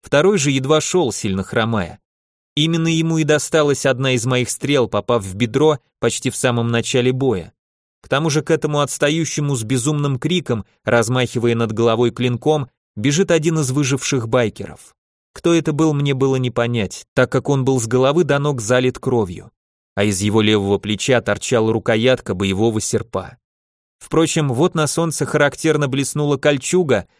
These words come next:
а значит, выжил Хатей. Вот точно не ожидал я этого,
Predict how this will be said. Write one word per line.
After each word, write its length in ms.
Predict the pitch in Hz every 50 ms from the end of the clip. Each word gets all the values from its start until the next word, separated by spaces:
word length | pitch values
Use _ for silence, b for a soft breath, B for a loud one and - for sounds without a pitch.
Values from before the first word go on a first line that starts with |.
| _ _ _ _ _
а 120 | - 113 120
значит, 400 | 104 151 185 196 - - 160 -
выжил 340 | 143 160 170 143 156 156
Хатей. 600 | 143 - - 143 139 - - 110 95 82 - - _ _ _ _ _ _ _ _ _ -
Вот 260 | 110 123 185 185 -
точно 300 | 196 202 196 - 196 202
не 140 | 196 190 190
ожидал 420 | 190 170 175 190 170 185 180 175
я 200 | 160 151 147 139
этого, 400 | 127 113 - - 90 87 82 -